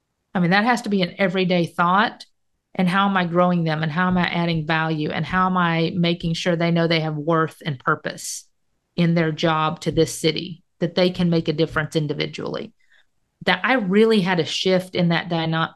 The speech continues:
dynamic, and especially in valuing one another. 'Cause I was thinking, "They'll value one another. They're just teammates. They're gonna, they know, they see each other more than I see them."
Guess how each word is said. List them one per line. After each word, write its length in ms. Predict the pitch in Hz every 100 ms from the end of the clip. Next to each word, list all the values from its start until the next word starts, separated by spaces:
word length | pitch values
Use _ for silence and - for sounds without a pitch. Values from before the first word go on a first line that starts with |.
| -
dynamic, 680 | 165 160 156 160 160 156 -
and 100 | 175
especially 800 | 156 - - 196 190 - 175 160
in 140 | 160
valuing 500 | 156 156 165 160 151
one 160 | 160 151
another. 520 | 143 151 147 147 160 _ _ _ _ -
'Cause 100 | 208
I 100 | 240
was 160 | 214
thinking, 520 | - 185 185 170 165 -
"They'll 140 | - 208
value 280 | 170 160 151
one 140 | 78
another. 420 | 151 151 160 165 - _
They're 120 | 180 175
just 240 | 180 -
teammates. 480 | 220 190 - - -
They're 180 | - 185
gonna, 280 | 185 170
they 140 | 170 196
know, 180 | 202 196
they 120 | 202
see 160 | 233
each 120 | 214 190
other 160 | 180
more 160 | 180 170
than 120 | 165
I 100 | 165
see 220 | 165 160
them." 340 | 156 180 180